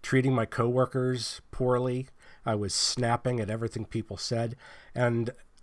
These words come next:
when someone finally pointed this out to me, I'm like, "Oh, wow. It's because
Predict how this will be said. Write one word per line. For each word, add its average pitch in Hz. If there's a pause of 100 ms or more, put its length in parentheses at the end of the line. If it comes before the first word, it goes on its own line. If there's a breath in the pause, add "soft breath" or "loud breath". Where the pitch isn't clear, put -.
(120)
when 120
someone 202
finally 143
pointed 127
this 110
out 151
to -
me, 120
I'm 117
like, 113 (760 soft breath)
"Oh, 180
wow. 113 (400)
It's 131
because 139